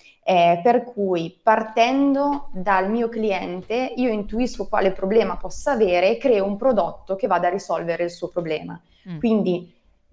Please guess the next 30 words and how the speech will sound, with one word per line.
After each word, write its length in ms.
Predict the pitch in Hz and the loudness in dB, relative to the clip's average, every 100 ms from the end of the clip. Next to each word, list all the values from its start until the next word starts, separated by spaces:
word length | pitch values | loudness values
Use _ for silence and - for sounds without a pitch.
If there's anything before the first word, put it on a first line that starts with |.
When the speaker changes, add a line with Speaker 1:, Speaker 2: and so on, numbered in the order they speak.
| - | 2
Speaker 1:
le 160 | 220 226 | 4 6
personas 1080 | 269 277 262 247 254 254 254 285 285 285 | 4 4 4 4 4 0 0 2 2 2
sono, 1000 | - - 226 214 220 220 233 233 233 - - | -4 -6 -2 0 0 2 2 0 -4 -18 -14
diciamo, 500 | 190 214 - 202 240 | -8 -4 0 2 4
la 140 | 214 | 4
base 640 | 202 208 196 190 180 175 - - | 4 4 2 0 -4 -10 -14 -12
di 220 | 185 220 | -8 -2
quello 320 | 220 180 196 | 2 2 2
che 120 | 190 | 0
è 20 | 175 | -2
il 100 | 175 | -2
marketing, 800 | 170 175 - 180 - 160 165 - | -4 -8 -10 -12 -10 -12 -12 -8
perché 560 | - 226 220 175 180 - - | 0 0 4 2 2 -2 -8
il 100 | 180 | -8
mio 160 | 190 | -6
prodotto, 840 | 208 233 196 175 - 190 190 202 - _ _ _ _ _ _ _ - - | -2 2 2 0 -4 0 0 0 -8 _ _ _ _ _ _ _ -20 -4
per 140 | 180 | 0
essere, 1120 | 190 - 190 190 185 185 170 165 92 - - - _ _ _ _ _ | 0 -2 2 4 4 4 2 2 -4 -8 -16 -20 _ _ _ _ _
per 180 | - 208 | -2 0
continuare 840 | - 220 226 214 220 226 190 180 170 | 0 -2 -2 0 4 4 4 2 0
ad 160 | 185 | 2
essere 320 | 202 202 208 | 0 0 -2
<laughs> 20 | 226 | -2
prodotto, 640 | 262 285 208 220 - 202 | 0 0 0 -2 -6 -4
deve 320 | 202 185 170 | 0 0 0
essere 300 | 180 - 196 | -4 -4 -4
venduto. 640 | 175 180 190 185 185 165 - | -4 -6 -6 -6 -4 -6 -8
Speaker 2:
Certo. 300 | 165 160 240 | -10 -2 0
Speaker 1:
E 80 | |
quindi, 760 | 165 175 185 185 196 196 - | 0 -2 -4 -4 -4 -4 -8